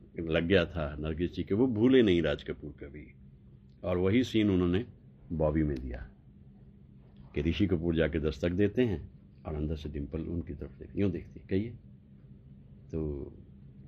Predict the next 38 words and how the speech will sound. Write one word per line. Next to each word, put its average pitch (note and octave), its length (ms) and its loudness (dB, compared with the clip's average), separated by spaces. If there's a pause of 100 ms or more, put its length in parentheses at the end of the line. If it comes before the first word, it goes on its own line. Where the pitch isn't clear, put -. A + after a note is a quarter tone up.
कहाँ G#2 280 0
भूलता D2 400 -10
है D2+ 60 -14
कोई। - 160 -16
उसके G#2 320 0
बाद G#2+ 200 6
में A2 120 4
एक A2 140 -2 (120)
बहुत D3+ 260 2
पहले C#3 160 6
एक A#2+ 100 0
डॉक्यूमेंट्री F#2+ 540 2
देखी E2 280 -4
थी, D#2+ 280 -8 (800)
राज F2 220 -2
कपूर F2+ 300 -2
उसमें E2 400 0
अपनी D#2+ 200 -4
कॉटेज D#2+ 380 0
में E2 120 0
बैठे D2+ 280 -2
हैं D2 340 -8 (840)
और D#2 480 -6
मेमोरीज, E2+ 500 0 (300)
यादें F2+ 380 2
उनके D#2 280 -2
चारों D2 280 -10
तरफ C#2 600 -16
घूम D2 240 -10
रही - 220 -16
हैं, - 160 -18 (540)
यादें G2 340 4
उनके F#2 220 2
चारों F#2+ 300 -4
तरफ E2 260 -10
घूम - 180 -14
रही - 200 -18
हैं। - 180 -20